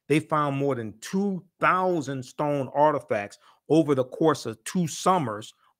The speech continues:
on the Greek island of Crete, including the hand axes.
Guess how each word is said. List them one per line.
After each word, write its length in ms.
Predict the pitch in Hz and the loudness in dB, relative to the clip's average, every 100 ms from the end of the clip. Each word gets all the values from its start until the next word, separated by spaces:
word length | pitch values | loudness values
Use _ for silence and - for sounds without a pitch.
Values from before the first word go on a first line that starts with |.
| - | 0
on 140 | 147 | 0
the 80 | 131 | 0
Greek 300 | 98 147 139 | 0 0 0
island 320 | 131 131 110 | -4 -4 -8
of 80 | 101 | -14
Crete, 320 | - 147 123 | -6 -6 -4
including 640 | 120 120 - 196 196 160 135 | -10 -12 0 2 4 2 2
the 100 | 135 | -2
hand 460 | - 196 202 185 - | 0 -2 -2 -2 -4
axes. 640 | 110 98 - 110 - - | -6 -8 -12 -16 -16 -20